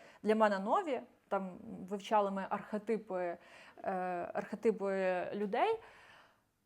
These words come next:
І я просто не сприймала неї. Таке відчуття, що вона, або вона швидко так говорила, або вона просто трошки пришвидшила це відео. Тому що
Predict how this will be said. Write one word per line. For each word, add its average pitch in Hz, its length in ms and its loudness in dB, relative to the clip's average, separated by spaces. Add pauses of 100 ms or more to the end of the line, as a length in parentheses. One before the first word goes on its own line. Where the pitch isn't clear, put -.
(300)
І 220 80 -2
я 233 140 8
просто 262 320 4
не 226 80 -2
сприймала 214 520 2
неї. 175 200 -4
Таке 262 180 0
відчуття, 269 460 2
що 262 220 -4
вона, 233 340 0
або 214 220 0
вона 311 200 -2
швидко - 340 -8
так 269 160 -2
говорила, 302 600 2
або 214 200 0
вона 311 220 -2
просто 247 1000 2
трошки 254 260 -6
пришвидшила 180 680 -2
це 170 160 -8
відео. 165 320 -6
Тому 185 120 -14
що - 180 -14